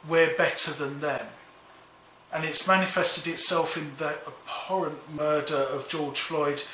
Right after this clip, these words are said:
in Minneapolis and in the sneering contempt of President Trump's violence towards peaceful protesters just so that he could have a photo op outside of a church wielding a Bible.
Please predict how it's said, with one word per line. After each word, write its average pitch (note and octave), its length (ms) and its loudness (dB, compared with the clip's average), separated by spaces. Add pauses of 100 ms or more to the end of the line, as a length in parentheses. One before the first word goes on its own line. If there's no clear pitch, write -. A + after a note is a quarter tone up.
(200)
in D#3 100 -6
Minneapolis D3+ 920 0 (400)
and F3 160 -2
in F3+ 140 0
the E3+ 40 0
sneering F3+ 540 4
contempt - 680 -2
of D3 140 -6
President D3 460 -2
Trump's D3+ 320 0
violence D3+ 640 0 (280)
towards D#3+ 420 -2
peaceful F3 340 0
protesters - 880 0 (320)
just - 220 6
so F3+ 160 0
that E3+ 120 -4
he F3 100 -2
could F3 160 -6
have E3 160 0
a D#3+ 40 0
photo D#3+ 540 0
op C#3 260 0 (300)
outside E3 460 4
of D3 60 -4
a D3 40 -4
church - 680 2 (460)
wielding E3 520 0
a D3 80 -2
Bible. C#3 760 -2